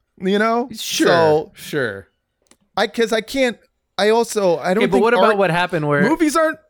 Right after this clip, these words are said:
Speaker 1: movies aren't precious enough to be like, if it's not this person in it, then it'll ruin it. It's like,
Speaker 2: Right.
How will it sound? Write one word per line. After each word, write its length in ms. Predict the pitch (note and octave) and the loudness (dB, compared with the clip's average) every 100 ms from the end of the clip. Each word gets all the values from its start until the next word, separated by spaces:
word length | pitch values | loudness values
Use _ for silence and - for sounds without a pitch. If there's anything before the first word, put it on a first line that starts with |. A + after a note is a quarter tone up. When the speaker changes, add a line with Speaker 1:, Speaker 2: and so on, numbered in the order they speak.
| _ | _
Speaker 1:
movies 400 | A3+ C4 E4 D4 | 0 0 2 0
aren't 200 | C#4+ - | -2 -2
precious 540 | - A#3 B3 - E3 - | -2 -2 0 -2 -4 -4
enough 300 | D#3 C3+ - | -2 -2 -4
to 100 | C#3 | -8
be 180 | - C#3+ | -4 -2
like, 360 | B2+ A#2+ - - - - | 0 0 -2 -12 -20 -6
if 160 | D3 | -4
it's 180 | C#3+ - | -4 -4
not 300 | D3+ E3+ - | -4 -4 -4
this 200 | D3+ D3+ | -4 -4
person 480 | - D#3+ C#3 - C3+ | -2 -2 -2 -4 -2
in 160 | B2 A#2+ | -2 -2
it, 180 | A2+ _ _ _ _ - | -6 _ _ _ _ -10
then 420 | C3+ C3+ B2+ B2 - - | -2 0 0 -2 -6 -2
it'll 280 | D3 C3 A#2 | 0 0 0
ruin 420 | B2 D3 C3+ A2 | 0 0 0 -2
it. 160 | G#2 - | -4 -6
It's 160 | C#3+ | -4
like, 140 | C3 G#2+ | -2 -2
Speaker 2:
Right. 120 | A2 | -8